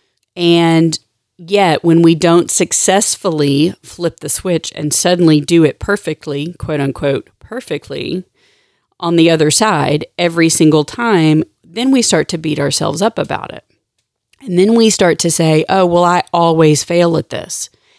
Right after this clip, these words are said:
and I'm gonna fail again." And then our belief system continues to perpetuate this sense of, "I can't really do this.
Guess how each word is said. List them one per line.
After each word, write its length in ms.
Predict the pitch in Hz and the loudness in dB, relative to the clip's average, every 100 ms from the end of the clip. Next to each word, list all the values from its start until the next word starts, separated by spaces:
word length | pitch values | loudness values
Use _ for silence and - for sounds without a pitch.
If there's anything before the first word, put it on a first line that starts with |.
| _ | _
and 160 | - 170 | -8 0
I'm 120 | 170 | 0
gonna 220 | 165 160 | 2 0
fail 340 | 151 165 151 143 | 0 0 0 0
again." 480 | 139 139 135 - - _ _ _ _ _ _ _ _ _ _ | -2 -4 -6 -8 -14 _ _ _ _ _ _ _ _ _ _
And 180 | 175 180 | -2 2
then 100 | 180 | 2
our 140 | 170 | 2
belief 420 | 160 170 175 202 202 | 0 0 2 2 2
system 420 | 180 - 170 156 | 0 0 0 -2
continues 560 | - 160 170 165 156 - | -2 -2 0 2 2 -2
to 100 | 151 | -6
perpetuate 960 | 165 156 - 180 - 165 151 147 135 _ _ _ _ _ | -8 -10 -8 -10 -8 -4 -4 -4 -8 _ _ _ _ _
this 280 | _ 165 156 | _ -6 -4
sense 440 | - 180 175 170 - | 0 2 4 2 0
of, 560 | 165 151 147 139 - _ _ _ _ - | 0 2 0 -2 -8 _ _ _ _ -14
"I 120 | 160 | -14
can't 360 | - 190 175 | -4 0 0
really 220 | 165 156 151 | 2 2 2
do 240 | 160 156 | 2 0
this. 280 | 160 156 | 2 0